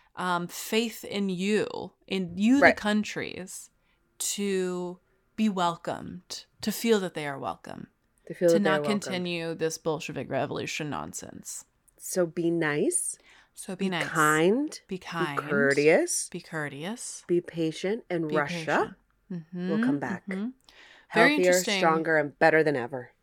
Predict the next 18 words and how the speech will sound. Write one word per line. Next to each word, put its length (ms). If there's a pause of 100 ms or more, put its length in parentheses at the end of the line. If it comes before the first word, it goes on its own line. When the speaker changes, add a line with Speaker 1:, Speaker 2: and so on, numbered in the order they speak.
Speaker 1:
Yeah. 240 (320)
With 240
everything 400
going 260
on, 180
and 200
not 160
that 220 (280)
what's 240
going 220
on 160
in, 160
in 160
Russia 260
at 120
this 180
time 260
isn't 680